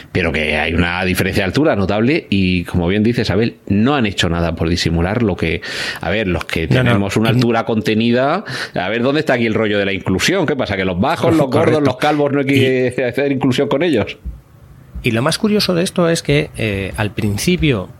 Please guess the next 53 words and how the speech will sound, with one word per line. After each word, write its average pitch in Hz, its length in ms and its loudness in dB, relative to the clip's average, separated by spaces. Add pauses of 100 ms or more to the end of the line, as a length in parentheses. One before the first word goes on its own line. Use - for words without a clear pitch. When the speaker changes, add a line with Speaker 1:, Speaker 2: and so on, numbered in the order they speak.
Speaker 2:
te 107 100 -4
puede 143 360 0
chocar 147 720 -4
en 113 100 -6
unas 135 320 -2
i-, 123 160 -2
en 104 180 -2
las 98 120 -4
primeras 127 340 -2
imágenes, 139 380 0
pero, 107 340 -4
pero 107 140 -4
enseguida 135 400 0
dejas 127 300 0
de 117 100 -2
pensar 104 320 -2
en 87 100 -4
ello. 82 240 -4
Lo 82 80 -4
ves 123 140 0
como 127 260 2
algo 139 400 2
normal, 92 560 -2
como 104 160 2
Speaker 1:
Mm. 92 60 2
Speaker 2:
algo 127 200 2
natural. 98 420 -2
Ahí 110 180 -2
ya 120 160 2
la 113 80 -2
ves 113 200 0
alta 165 400 -2
y, 95 240 -4
y, 95 280 -2
y 107 120 0
ya 123 140 2
está. 147 300 -2
Y 101 80 -6
te 104 120 -2
parece 113 280 0
como 127 180 2
que, 107 220 0 (440)
o - 140 -4
sea, 113 120 -2
el, 107 180 -2
el 120 100 0
personaje 135 400 -2
no 147 140 2
se - 100 2
empequeñece 113 920 0 (400)
ante, 95 680 0
ante 107 300 -2
la, 85 560 0